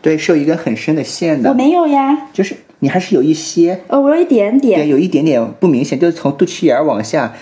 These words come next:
Speaker 1: 一直到你撒尿的这里哈。
Speaker 2: 哦，好高级啊。
Speaker 1: 对，这是有根线的。
Speaker 2: 啊。
Speaker 1: 然后这根线，它顺延到你的那个不可描述的部位啊，我是男性，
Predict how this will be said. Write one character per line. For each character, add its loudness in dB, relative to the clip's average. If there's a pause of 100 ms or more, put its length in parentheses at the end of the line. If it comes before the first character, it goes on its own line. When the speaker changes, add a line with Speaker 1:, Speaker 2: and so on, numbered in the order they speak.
(140)
Speaker 1:
一 0
直 -2
到 -2
你 0
撒 -6
尿 0
的 -2
这 -2
里 -4
哈。 -10
Speaker 2:
哦， 0
好 -4
高 2
级 -2
啊。 0
Speaker 1:
对， 0
这 -2
是 -4
有 2
根 -4
线 -4
的。 -6
Speaker 2:
啊。 -2 (120)
Speaker 1:
然 -6
后 0 (340)
这 0
根 0
线， -4 (680)
它 -2
顺 2
延 -2
到 0 (140)
你 2
的 2
那 0
个 0
不 -2
可 -4
描 0
述 -4
的 2
部 -6
位 0
啊， -2
我 0
是 -4
男 -2
性， -6